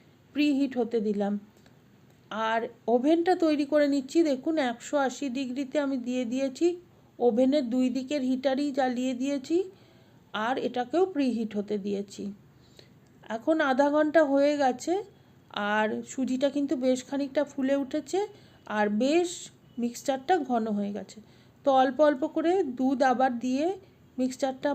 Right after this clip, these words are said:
পাতলা করে নেব। আর এই পর্যায়ে কিন্তু অল্প অল্প করে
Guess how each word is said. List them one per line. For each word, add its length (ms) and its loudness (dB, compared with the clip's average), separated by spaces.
পাতলা 340 -4
করে 260 0
নেব। 220 -6
আর 200 -2
এই 260 0
পর্যায়ে 400 4
কিন্তু 260 -2
অল্প 280 2
অল্প 220 4
করে 140 0